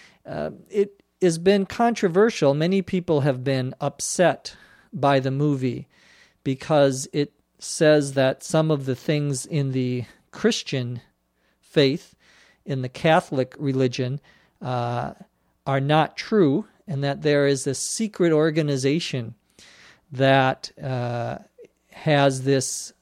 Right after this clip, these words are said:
secret information. Well, this is, uh, as I say, been very popular here in the U S,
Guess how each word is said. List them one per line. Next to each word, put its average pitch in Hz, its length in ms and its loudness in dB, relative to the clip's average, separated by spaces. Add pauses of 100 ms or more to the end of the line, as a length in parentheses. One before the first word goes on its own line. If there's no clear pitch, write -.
secret - 540 -4
information. 143 920 -6 (1200)
Well, 185 440 4 (540)
this 233 300 0
is, 175 320 4
uh, 139 360 4
as 143 180 0
I 139 100 4
say, 147 300 2
been 135 220 -2
very 156 240 2
popular 135 800 0 (260)
here 151 360 0
in 139 100 -2
the 135 80 -2
U 135 280 0
S, 127 400 -4